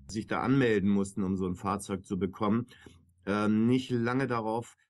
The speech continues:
haben auf einmal alle umgedacht und haben alle, äh, Elektromobile wieder eingesammelt, die Autoindustrie. Die waren noch ziemlich teuer, man konnte sie eben nur leasen und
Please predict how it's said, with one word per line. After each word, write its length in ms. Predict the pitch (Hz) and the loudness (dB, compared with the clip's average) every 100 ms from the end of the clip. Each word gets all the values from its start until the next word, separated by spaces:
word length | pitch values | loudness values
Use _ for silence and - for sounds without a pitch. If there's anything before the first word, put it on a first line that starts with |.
| - | -12
haben 220 | 101 123 | -4 0
auf 180 | 120 - | -2 -2
einmal 320 | 113 113 107 | -2 0 -2
alle 380 | - 117 123 104 - _ - | -2 0 0 0 -8 _ -2
umgedacht 540 | 123 113 95 110 113 _ | 0 2 0 -2 -4 _
und 200 | 113 107 | -6 -4
haben 160 | 117 | -2
alle, 280 | 110 117 - 95 | -2 -2 -4 -4
äh, 200 | 104 90 | -2 -2
Elektromobile 720 | 104 113 - 104 92 107 98 | -2 -4 0 0 2 2 2
wieder 180 | 95 85 | 2 2
eingesammelt, 600 | 101 110 104 107 113 104 | 0 2 0 0 -2 -2
die 100 | 95 | -2
Autoindustrie. 720 | 110 113 113 110 - 123 143 - - - | -2 -2 -2 -4 -4 -4 -4 -10 -18 -4
Die 100 | 98 | -2
waren 160 | 107 | 0
noch 120 | 110 107 | 0 -2
ziemlich 340 | 120 107 101 | -2 -2 -2
teuer, 260 | - 104 110 | 0 0 0
man 160 | 101 | -2
konnte 280 | 101 107 104 | -2 -2 0
sie 200 | 95 98 | 0 2
eben 160 | 92 98 | 4 4
nur 140 | 90 | 2
leasen 420 | 95 110 107 101 | 2 0 2 0
und 340 | 87 92 98 | 2 0 0